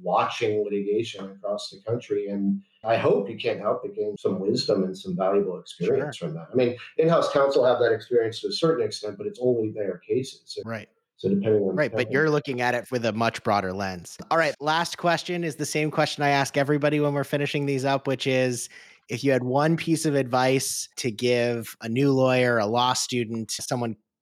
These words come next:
Speaker 2: just, just entering our profession, something that either you've heard from somebody else or something that you've been thinking about for yourself, what would that advice be?
Speaker 1: I would say, and I, I wouldn't say that I've done a good job of this in my run, but I nonetheless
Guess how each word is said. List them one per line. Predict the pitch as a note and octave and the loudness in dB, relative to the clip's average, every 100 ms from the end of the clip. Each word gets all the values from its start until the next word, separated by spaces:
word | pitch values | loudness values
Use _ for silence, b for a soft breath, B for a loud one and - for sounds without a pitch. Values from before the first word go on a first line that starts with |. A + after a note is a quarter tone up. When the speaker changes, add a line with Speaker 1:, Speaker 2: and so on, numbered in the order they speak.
| _ - | _ -2
Speaker 2:
just, | C3+ - | -2 0
just | D3 C3+ - | 0 0 -2
entering | B2+ A#2 A#2+ | -4 -2 -2
our | A2+ A2 | -2 -2
profession, | A#2 - A2 - G#2 G2 F#2 - | -6 -4 -2 -2 -2 -4 -8 -12
something | - A2+ A2+ A2+ | -6 -4 -2 0
that | A2 | 2
either | A2 A2 G#2+ | 2 2 0
you've | G#2 A2 G#2+ F#2+ | 0 0 0 -2
heard | - C3+ | -2 -2
from | - | 0
somebody | B2+ C#3 B2+ B2+ | -2 0 2 2
else | C3+ C#3 | 2 2
or | A#2 | 0
something | - A#2+ A#2+ | -2 -2 0
that | A2+ | 0
you've | G#2 G#2+ | 0 -2
been | G#2 | 0
thinking | A#2 G#2+ | -2 0
about | G#2+ G2+ G2 - | 0 0 -2 -2
for | |
yourself, | A2 G2 - F#2 F2+ | -2 -2 0 -2 -2
what | G#2+ | -4
would | G#2 | -2
that | G2+ G2 | -2 -4
advice | F#2 F#2+ - | -4 -10 -10
be? | G2 G2 _ - B B B B B B _ | -14 -18 _ -18 B B B B B B _
Speaker 1:
I | E3+ | 2
would | A3+ C#4 | 2 0
say, | - G3 E3+ D#3+ E3+ | 2 4 4 4 2
and | E3+ | 2
I, | E3 D#3+ | 2 2
I | |
wouldn't | E3 F3 E3 | 2 2 2
say | E3+ | 2
that | D#3 | 4
I've | C#3+ C3+ - | 2 2 2
done | C3+ C3+ | 0 2
a | |
good | C3 C3 | 2 0
job | C3 B2+ C3 | 2 2 4
of | C#3 B2+ | 0 2
this | C3+ C3 | 0 0
in | B2 A#2 | -2 -2
my | B2 B2 | 0 2
run, | B2 C3 C3 C#3+ D3 - | 4 4 4 2 -2 -4
but | C3 A#2+ A2 - _ B2+ | 0 0 0 -6 _ -12
I | G#2 G2+ _ _ _ | -12 -14 _ _ _
nonetheless | A#2+ B2 B2 A#2+ A#2+ A#2 - - | -4 0 2 2 2 0 -2 -10